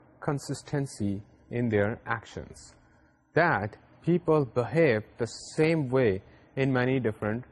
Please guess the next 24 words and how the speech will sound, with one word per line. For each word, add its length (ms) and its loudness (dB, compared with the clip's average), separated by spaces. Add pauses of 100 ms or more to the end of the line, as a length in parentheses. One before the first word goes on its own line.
(100)
situations, 960 -4 (280)
that 200 2
someone's 480 2
behavior 540 2
is 160 -8
consistent 680 -2
over 240 0
time. 460 -2 (320)
When 140 -6
someone's 340 -2
behavior 340 -2
is 120 -8
consistent 500 -6
over 200 0
time, 420 -6
which 200 -8
means 320 -6 (520)
کسی 200 -2
بندے 300 0
کا 120 0
بیہیویئر 640 0 (1120)
کافی 360 4
عرصے 300 6
سے 180 4